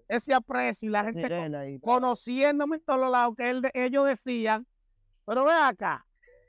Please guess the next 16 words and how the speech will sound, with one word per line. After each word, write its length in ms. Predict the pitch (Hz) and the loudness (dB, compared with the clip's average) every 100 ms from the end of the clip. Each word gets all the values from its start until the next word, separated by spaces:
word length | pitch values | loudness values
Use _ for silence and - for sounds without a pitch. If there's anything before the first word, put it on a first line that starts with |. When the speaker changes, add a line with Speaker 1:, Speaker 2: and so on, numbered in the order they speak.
| _ _ _ _ _ _ _ _ _ _ - | _ _ _ _ _ _ _ _ _ _ -2
Speaker 1:
Pero 160 | 277 311 | 0 2
y 80 | |
este 220 | 339 370 339 | 2 0 0
tipo 320 | 339 330 349 | 0 0 0
nada 120 | 381 | 0
más 140 | 330 | 0
no 60 | 294 | 0
es 60 | 294 | 2
Pantoja, 520 | 294 269 320 294 254 | 0 2 4 4 4
¿tú 100 | 285 | 0
me 80 | 330 | -8
entiendes? 380 | 302 226 196 - | -4 -4 -4 -4
Y 120 | 208 | 0
eso 220 | 208 226 | 0 0
lo 220 | 226 214 208 | -2 0 4
hace 480 | 214 185 - 160 | 4 2 -4 -10